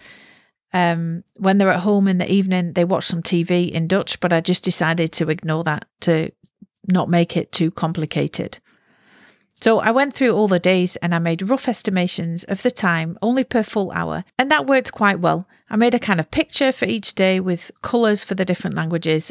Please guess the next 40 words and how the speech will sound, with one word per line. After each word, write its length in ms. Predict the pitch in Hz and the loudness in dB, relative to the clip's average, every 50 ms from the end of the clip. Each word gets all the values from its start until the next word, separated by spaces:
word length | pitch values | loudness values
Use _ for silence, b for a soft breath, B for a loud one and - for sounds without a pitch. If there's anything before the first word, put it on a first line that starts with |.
| - 170 | -4 -4
and 160 | 170 170 170 | -4 -2 -2
so 320 | - - 190 190 180 180 | -2 -2 0 0 0 0
then 160 | 180 196 202 | 0 0 2
you 100 | 208 226 | 2 2
can 180 | 220 - 240 233 | 2 2 0 0
see 360 | - - - 247 233 233 226 | 0 0 0 2 2 0 0
at 140 | - 214 226 | -2 0 0
a 60 | 190 | -2
glance 440 | - - 175 170 170 170 - - - - | 0 2 2 2 0 0 -4 -6 -6 -6
how 240 | - - 190 196 196 | -4 -2 0 2 2
much 220 | 202 180 - - | 0 -2 -4 -6
contact, 680 | - - 185 180 170 - - - 160 156 - - - - B B B B B B B B B _ _ - | -4 -4 -2 -2 -4 -4 -4 -2 -2 -2 -4 -6 -14 -14 B B B B B B B B B _ _ -6
uh, 200 | - 180 165 160 | -4 -4 -4 -4
my 200 | 160 160 170 170 | -2 0 0 0
daughter 340 | 165 180 170 165 - - 170 | 0 0 -2 -2 -2 -2 -2
has 380 | 160 156 170 160 156 156 - - | -2 0 2 2 0 0 0 -2
with 100 | 160 160 | 0 0
her 60 | 156 | 0
two 200 | - - 185 165 | 0 0 -2 0
languages. 540 | 160 156 151 151 147 147 - 147 147 - - B B B B B | 0 0 -2 -4 -6 -8 -6 -6 -8 -8 -10 B B B B B
I've 160 | 196 - - | -8 -6 -2
put 220 | - 302 262 254 | 0 0 2 2
the 240 | 254 247 240 220 - _ _ _ - | 2 2 2 0 -2 _ _ _ -2
picture 360 | - 262 - - - 214 185 | -2 -2 0 0 -2 -2 0
that 180 | 180 170 - | 0 0 0
I 80 | 170 170 | 0 0
made 320 | 170 165 165 165 170 - | 0 0 -2 -2 -4 -4
in 180 | - - 185 180 | -4 -2 0 2
the 80 | 180 180 | 2 2
show 240 | - - 190 185 | 2 2 2 2
notes, 380 | 175 170 160 147 - - - - | 0 0 -2 -2 -4 -6 -8 -6
so 140 | - - 180 | -2 0 0
you 80 | 175 175 | 0 0
can 100 | - 180 | 0 0
have 180 | 185 180 175 | 0 0 0
a 40 | 185 | 0
look 320 | 175 170 170 165 - - - | 0 0 -2 -2 -4 -8 -10
if 180 | - - - | -10 -8 -6
you 120 | 180 165 175 | -6 -6 -4
want. 260 | 170 147 127 - | -2 -4 -4 -4